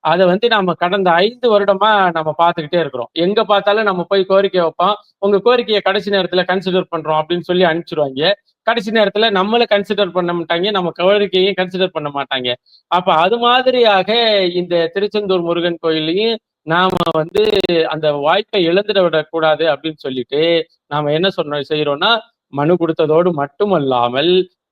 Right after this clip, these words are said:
குடமுழுக்கு நீங்க தமிழ்ல நடத்தணும், ஏற்கனவே இருக்கின்ற தீர்ப்பின் அடிப்படையில இதை நடத்தணும்னு சொல்லி ஒரு பெரிய கோரிக்கை,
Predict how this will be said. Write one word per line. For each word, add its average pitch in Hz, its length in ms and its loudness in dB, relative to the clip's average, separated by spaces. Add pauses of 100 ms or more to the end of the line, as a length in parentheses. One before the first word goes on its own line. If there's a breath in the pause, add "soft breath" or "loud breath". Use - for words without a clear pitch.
குடமுழுக்கு 196 640 0
நீங்க 170 340 -2
தமிழ்ல 180 420 0
நடத்தணும், 170 680 -2 (160)
ஏற்கனவே 180 540 2
இருக்கின்ற 175 500 -2
தீர்ப்பின் 175 500 -2
அடிப்படையில 160 760 0 (260 soft breath)
இதை 147 240 0
நடத்தணும்னு 185 580 0
சொல்லி 160 640 -2 (120)
ஒரு 151 300 -2
பெரிய 202 480 0 (140)
கோரிக்கை, 196 920 0